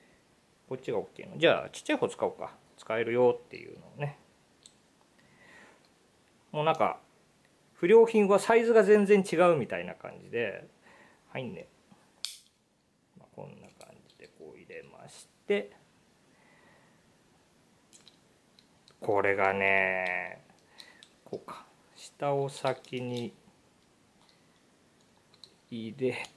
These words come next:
て、ね、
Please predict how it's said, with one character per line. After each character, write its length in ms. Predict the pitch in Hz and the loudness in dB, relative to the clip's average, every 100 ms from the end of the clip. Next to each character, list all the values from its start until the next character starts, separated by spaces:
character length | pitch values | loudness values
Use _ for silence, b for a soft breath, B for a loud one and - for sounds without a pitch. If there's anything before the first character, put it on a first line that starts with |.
| _ _ _ - _ | _ _ _ -20 _
て、 500 | 139 131 127 82 - - _ _ _ _ _ _ _ _ b b b b _ _ _ _ _ _ _ _ _ _ - - 123 | -2 2 2 0 -6 -20 _ _ _ _ _ _ _ _ b b b b _ _ _ _ _ _ _ _ _ _ -14 -14 -12
ね、 180 | 131 | -12